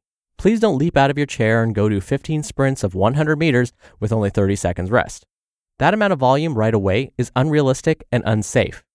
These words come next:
You wouldn't run a marathon without working up to it, so don't go crazy with sprinting until you've built a base. Seventy-five percent to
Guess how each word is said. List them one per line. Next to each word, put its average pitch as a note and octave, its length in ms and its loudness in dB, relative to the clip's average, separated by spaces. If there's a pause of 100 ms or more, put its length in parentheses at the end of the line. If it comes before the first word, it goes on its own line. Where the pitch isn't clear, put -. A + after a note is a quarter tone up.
(340)
You B2 120 -2
wouldn't E3+ 220 2
run F3 120 2
a D3+ 40 0
marathon D3 580 2
without A2+ 300 0
working A2+ 340 0
up C#3 140 -2
to F#2+ 140 -2
it, - 120 -8 (320)
so - 180 -6
don't A#2+ 180 2
go - 100 0
crazy G3 380 0
with D3 120 -2
sprinting A#2 560 -2 (120)
until A#2+ 180 -2
you've G2+ 180 -2
built E2 220 -4
a G2+ 40 -4
base. G#2 480 -4 (580)
Seventy-five E3+ 640 -2
percent D3 460 -4
to - 80 -12